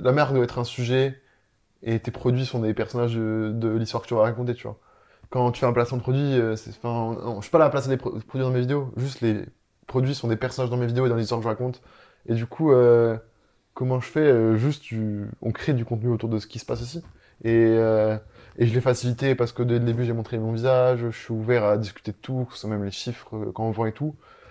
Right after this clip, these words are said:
Parce que pour moi, euh, dans notre ère et tout, c'est le moyen le plus simple et le plus efficace de communiquer. Euh, on montre tout, on construit ensemble, on fédère. Et, euh,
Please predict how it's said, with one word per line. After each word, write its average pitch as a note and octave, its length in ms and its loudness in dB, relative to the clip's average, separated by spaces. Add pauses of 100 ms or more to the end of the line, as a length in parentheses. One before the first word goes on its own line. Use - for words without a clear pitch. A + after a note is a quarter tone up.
Parce A2+ 160 -8
que - 80 -4
pour C3 240 -2
moi, A2+ 840 2
euh, - 40 -8
dans A#2 140 -2
notre A#2 220 -2
ère A#2 100 0
et A2+ 80 -2
tout, D#3+ 180 -2
c'est B2+ 320 2
le A2+ 200 2
moyen A2+ 240 -2
le A2 80 -4
plus A2 140 -14
simple A2+ 240 -8
et - 20 -8
le G2+ 80 -12
plus G#2+ 160 -8
efficace - 480 -4 (220)
de A2+ 60 -2
communiquer. A#2 460 -2 (560)
Euh, G2+ 140 -4
on G#2+ 100 -2
montre A2+ 240 -2
tout, - 180 -6
on C3 80 0
construit A2 300 -8
ensemble, C3 440 0
on A2 60 -4
fédère. A#2+ 600 2 (680)
Et, A2+ 240 4
euh, G#2 1040 0